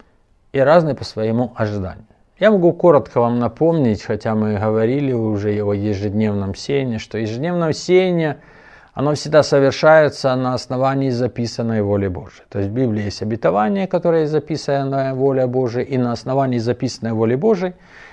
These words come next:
вы становитесь исполнителем слова, беря своё семя веры, молясь за него, и на основании записанного слова вы действуете, направляя его в определённую почву.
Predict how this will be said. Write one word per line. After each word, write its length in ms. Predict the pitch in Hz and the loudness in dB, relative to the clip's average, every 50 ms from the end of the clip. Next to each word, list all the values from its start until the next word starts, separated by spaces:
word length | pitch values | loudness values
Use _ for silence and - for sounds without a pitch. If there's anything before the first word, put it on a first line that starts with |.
| - _ | -14 _
вы 80 | - 143 | -2 -2
становитесь 640 | - - 143 135 135 131 127 113 120 120 120 - - _ | -2 0 -2 0 2 2 0 0 -2 -6 -8 -10 -6 _
исполнителем 800 | 180 - - - 151 151 151 151 151 139 127 - 131 120 113 113 | -4 -4 0 2 4 4 4 4 2 0 0 0 -2 0 0 -2
слова, 340 | - - - 180 185 185 170 | -2 0 2 2 4 4 4
беря 300 | 131 120 117 113 113 110 | 6 6 4 4 4 4
своё 280 | - - 120 110 110 101 | 2 2 0 0 0 0
семя 380 | - - 123 117 107 107 107 | -2 -2 -2 -2 0 0 0
веры, 420 | 113 160 202 208 202 185 165 135 - - - | 0 0 0 0 2 2 0 0 -2 -8 -10
молясь 400 | 104 104 104 123 175 202 208 190 | -8 -6 -4 -2 -2 -2 -2 -2
за 120 | 170 170 | -2 -2
него, 400 | 165 160 160 151 147 143 - - - | -2 -2 -2 0 0 0 -2 -2 -4
и 120 | - 160 151 | -4 -2 -2
на 140 | 139 131 | 0 0
основании 480 | 123 113 - - 123 127 127 120 113 110 | -2 -4 -4 -2 -2 -2 0 0 -2 -2
записанного 600 | 110 113 120 117 - 196 - - 175 156 143 131 | -2 -2 -2 -2 -4 -8 -8 -8 -6 -4 -4 -4
слова 340 | - - 139 127 123 123 113 | -4 -2 0 0 2 2 2
вы 140 | 107 123 120 | 0 -2 -2
действуете, 720 | 107 117 135 143 - - - 131 123 113 - 127 117 - - - - - - - - - _ _ | 0 -2 -2 -2 -4 -6 -6 -6 -6 -6 -6 -8 -10 -10 -12 -20 -20 -20 -20 -20 -20 -20 _ _
направляя 540 | 113 104 95 117 117 110 120 135 143 139 131 | -6 -2 4 4 6 6 6 6 4 4 4
его 160 | 110 107 107 | 4 4 2
в 20 | 101 | 2
определённую 560 | - - 110 104 104 107 107 107 107 104 98 | 2 0 -4 -2 -2 -2 0 0 0 -2 -2
почву. 400 | - - - - - - - - | -4 -8 -16 -20 -20 -20 -20 -20